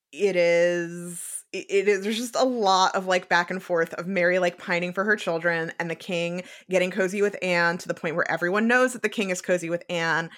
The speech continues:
and everyone loves her, and, you know, everyone's starting to, like, turn their noses up at Catherine a little bit,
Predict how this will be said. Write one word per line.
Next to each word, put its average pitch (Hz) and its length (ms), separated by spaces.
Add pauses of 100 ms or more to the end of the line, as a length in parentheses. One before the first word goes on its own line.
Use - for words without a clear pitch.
(440)
and 156 500 (100)
everyone 226 420
loves 285 320
her, 208 640
and, 170 720 (560)
you 196 140
know, 170 200
everyone's 190 380
starting 240 280
to, 233 60
like, 233 200
turn 233 240
their 240 100
noses 254 380
up 208 160
at 220 100
Catherine 254 460
a 233 60
little 208 220
bit, 185 460